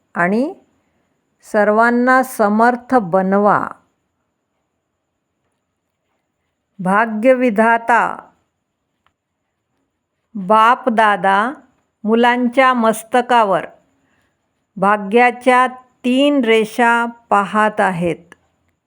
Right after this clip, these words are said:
एक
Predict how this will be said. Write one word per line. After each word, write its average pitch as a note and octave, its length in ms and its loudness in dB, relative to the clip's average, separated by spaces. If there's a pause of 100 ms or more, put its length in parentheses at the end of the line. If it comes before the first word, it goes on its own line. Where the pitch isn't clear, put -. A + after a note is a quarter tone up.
(1900)
एक B3+ 380 2